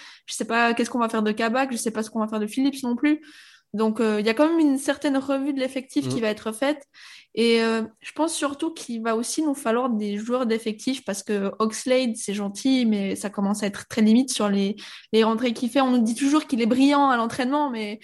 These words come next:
Speaker 1: moi, pour les bouts de match que je vois où il joue, euh, il est pas très brillant non plus. Donc,
Speaker 2: Non.
Speaker 1: euh, il y a... ouais,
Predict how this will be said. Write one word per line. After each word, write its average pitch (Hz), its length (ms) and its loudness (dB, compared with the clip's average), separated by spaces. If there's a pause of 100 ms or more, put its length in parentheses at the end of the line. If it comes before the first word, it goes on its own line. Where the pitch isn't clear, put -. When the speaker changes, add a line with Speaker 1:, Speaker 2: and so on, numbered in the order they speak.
(540)
Speaker 1:
moi, 269 200 6
pour 285 120 0
les 233 100 2
bouts 226 140 2
de 240 60 0
match 254 220 -2
que 247 100 -4
je 233 60 -4
vois 254 160 2
où 233 100 0
il 220 100 0
joue, 269 280 0
euh, 202 180 -4
il 208 80 -4
est 208 60 -6
pas 233 100 -4
très 240 180 -4
brillant 269 280 2
non 294 120 2
plus. 330 240 2
Donc, 233 280 -2
Speaker 2:
Non. 226 40 0
Speaker 1:
euh, 208 640 -2
il 208 60 -6
y 208 100 -2
a... 196 240 -6 (180)
ouais, 269 220 4